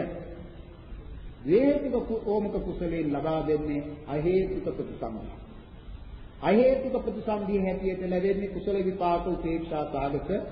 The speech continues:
සම්පීරණ සිත ප්‍රතිසන්දි සිත වස්තු. එහෙම වීම නිසා ඔහුට විපාක වශයෙන් සහේතුක විපාක ලබන්නට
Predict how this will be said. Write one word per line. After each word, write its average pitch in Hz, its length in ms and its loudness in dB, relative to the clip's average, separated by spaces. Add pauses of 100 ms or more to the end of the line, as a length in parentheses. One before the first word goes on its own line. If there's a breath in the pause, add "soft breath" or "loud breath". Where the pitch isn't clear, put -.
(300)
සම්පීරණ 180 720 4
සිත 156 200 -2
ප්‍රතිසන්දි 143 600 0
සිත 147 220 -4
වස්තු. 123 380 -2 (1400)
එහෙම 202 280 6
වීම 143 280 0
නිසා 123 480 -2 (640)
ඔහුට 147 380 0 (800)
විපාක 196 520 4
වශයෙන් 139 580 -2 (640)
සහේතුක 180 680 4
විපාක 135 520 -2
ලබන්නට 120 640 -4